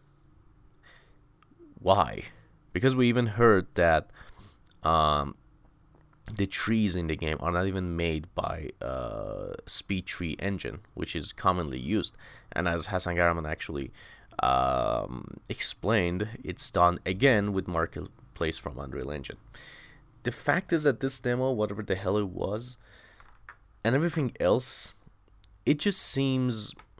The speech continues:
very Kojima-like. He's not really spending that much time creating it. He's just using the marketplace to just give teasers. That's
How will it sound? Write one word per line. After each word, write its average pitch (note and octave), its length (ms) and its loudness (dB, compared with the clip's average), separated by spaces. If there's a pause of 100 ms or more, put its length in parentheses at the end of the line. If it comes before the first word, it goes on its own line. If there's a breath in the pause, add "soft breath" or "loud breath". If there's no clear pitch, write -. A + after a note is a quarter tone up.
(200)
very B2+ 380 4
Kojima-like. D2 800 -6 (300)
He's A#2+ 240 0
not C3+ 180 4
really A#2 240 2
spending F#2+ 420 -2
that E2+ 280 0
much E2 200 -6
time E2 200 -6
creating D2 380 -6
it. E2 100 -8
He's F#2+ 120 -4
just B2+ 220 -4
using G#2+ 240 -2
the F#2+ 60 -2
marketplace - 640 -6
to - 80 -10
just - 420 -2
give C2+ 220 -10
teasers. E2+ 560 -4 (1000 loud breath)
That's - 640 4